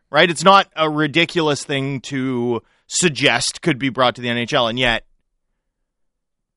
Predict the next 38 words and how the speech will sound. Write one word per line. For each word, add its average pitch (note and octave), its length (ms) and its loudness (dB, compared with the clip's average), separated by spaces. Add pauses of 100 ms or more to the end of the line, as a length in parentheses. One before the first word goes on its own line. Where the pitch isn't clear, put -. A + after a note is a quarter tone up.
(680)
you D3+ 160 -4
really G3 280 6
want D#3 420 4
a C#3 60 -10
product C3 500 2
where A2+ 520 0
Nazem C3+ 360 -2
Kadri D3 280 -2
scores C#3 320 -4
that C3+ 160 0
goal, G#2+ 380 -2
and B2 180 -6
then B2 120 -4
it's A#2+ 140 -8
like, A#2+ 200 -6
"Wait, F3 500 4 (380)
let's F#3 400 4
see A#3+ 140 4
if B3+ 120 2
it C4 160 2
counts." C#4+ 640 6 (220)
And C3 160 -4
everyone D3+ 520 2
chills, C#3+ 720 -2
and C3 180 -4
they A#2+ 80 -2
watch C#3 380 2
the D#3 100 -4
video C3+ 440 0
eight C3+ 200 -4
times, A#2+ 640 -4
and B2+ 140 -6
they G#2+ 220 -4 (220)
see E3+ 240 0
the D#3+ 120 0
too E3+ 160 -4
many D#3+ 160 -2
men, C3+ 500 -2